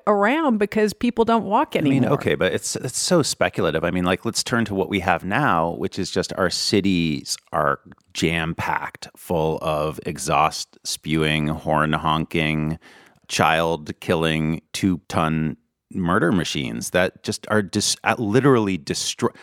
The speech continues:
Speaker 2: like, our cities are being laid waste to right now by the technology that we have on the street. And I just feel like if we have an opportunity to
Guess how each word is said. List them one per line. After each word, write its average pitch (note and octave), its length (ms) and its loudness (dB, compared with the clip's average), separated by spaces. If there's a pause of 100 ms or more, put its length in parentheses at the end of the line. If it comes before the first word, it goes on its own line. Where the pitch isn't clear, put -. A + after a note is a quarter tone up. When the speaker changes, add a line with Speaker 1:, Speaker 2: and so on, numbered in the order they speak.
Speaker 2:
like, A2+ 220 0
our A#2 140 4
cities B2 480 0
are F#2+ 300 4
being E2+ 560 0
laid D#2+ 340 0
waste D2 340 -2
to C2 280 -6 (320)
right D2+ 340 0
now C#2 440 -4 (340)
by D#2 180 2
the D#2 80 -4
technology D2 640 -2
that C#2 140 -4
we C#2+ 80 -8
have D2+ 220 0
on D2 100 -2
the D#2 60 -6
street. D3+ 380 0 (340)
And F#2+ 100 -2
I G2 40 2
just G2+ 160 -4
feel C3 120 2
like G2+ 260 2 (300)
if - 160 -2
we A2 160 2
have C3 200 2
an G2+ 60 0
opportunity F#2+ 640 0
to - 160 -6